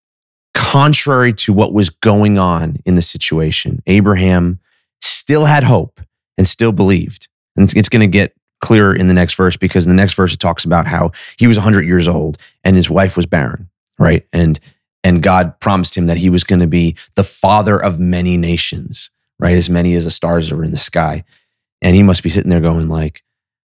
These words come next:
"Everything that I see is contrary to what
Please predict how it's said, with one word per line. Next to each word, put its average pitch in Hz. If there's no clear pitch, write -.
"Everything 135
that 127
I 110
see 107
is 98
contrary 107
to -
what 87